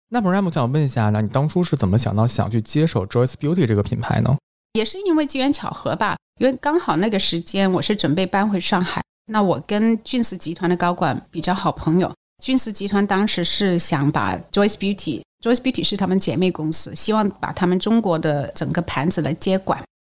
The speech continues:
Speaker 2: 那我刚好回来，他们就说：“你有没有兴趣做这个顾问？”当时的任务就是重新的塑造 Joyce Beauty 在中国的营商模式。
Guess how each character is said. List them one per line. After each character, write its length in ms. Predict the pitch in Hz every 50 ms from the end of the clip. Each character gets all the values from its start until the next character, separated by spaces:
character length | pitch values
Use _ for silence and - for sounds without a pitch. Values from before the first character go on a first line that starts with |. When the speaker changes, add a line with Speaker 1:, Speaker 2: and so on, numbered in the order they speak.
| _ _
Speaker 2:
那 220 | - 220 214 208 190
我 100 | 170 151
刚 220 | 170 196 196 214
好 100 | 214 180
回 180 | 165 - 165 143
来， 140 | 151 147 151
他 120 | - 170
们 160 | 165 165 160
就 160 | - 170 175
说 200 | 175 - 180 160 160
：“你 240 | 165 156 147 143 143
有 80 | 143 127
没 100 | 175 190
有 80 | 180
兴 180 | 185 - 233 226
趣 140 | - 208 185
做 180 | - 190 175
这 120 | 170 175 175
个 80 | 160
顾 260 | 160 - - 226 208
问？” 240 | 180 170 123 95 - - _ _ _ _
当 160 | - 214 269
时 140 | 285 - 247
的 120 | 190 190
任 220 | 185 196 220 202 190
务 140 | 180 175 156
就 120 | - 175
是 380 | 165 - 170 170 160 160 147 139
重 300 | - - - 151 165 214
新 340 | - - - 208 202 196
的 160 | 180 175 147 135
塑 260 | - - - 254 220
造 240 | 196 208 170 131 -
Joyce 260 | - - 190 190 -
Beauty 280 | - 180 190 - -
在 160 | - - 170 156
中 240 | - 165 165 175
国 160 | 160 131 131 160
的 60 | 151
营 180 | 139 139 139
商 160 | 151 - 156 156
模 160 | 147 - 143
式。 260 | - - - - -